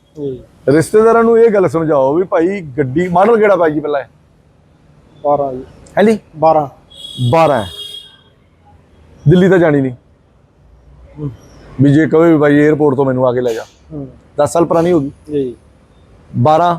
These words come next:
Speaker 2: ਬਾਈ ਚ ਖਤਮ ਹੋ ਗਈ। ਹੁਣ ਰਹਿ ਗਏ ਇਹਦੇ ਦੋ ਸਾਲ।
Speaker 1: ਜੀ।
Speaker 2: ਐਕਸਪਾਇਰ ਹੋਊਗੀ ਕਾਪੀ।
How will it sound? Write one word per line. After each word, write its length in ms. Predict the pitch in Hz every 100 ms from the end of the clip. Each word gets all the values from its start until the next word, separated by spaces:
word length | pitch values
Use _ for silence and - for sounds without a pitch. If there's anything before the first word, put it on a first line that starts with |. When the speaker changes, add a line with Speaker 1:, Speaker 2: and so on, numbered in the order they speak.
| - _ _ -
Speaker 2:
ਬਾਈ 180 | 113 151
ਚ 100 | 127
ਖਤਮ 220 | 139 147
ਹੋ 80 | 147
ਗਈ। 80 | 98 - _ _ _ _ _ _ _ _ _ _ - - - - - 147
ਹੁਣ 140 | 165
ਰਹਿ 140 | 180 180
ਗਏ 60 |
ਇਹਦੇ 160 | 185 175
ਦੋ 180 | 147 131
ਸਾਲ। 260 | 113 104 98 - - 151
Speaker 1:
ਜੀ। 220 | 139 120 _ _ _ - - - 156
Speaker 2:
ਐਕਸਪਾਇਰ 320 | - 170 185
ਹੋਊਗੀ 300 | 180 180 190
ਕਾਪੀ। 300 | 185 -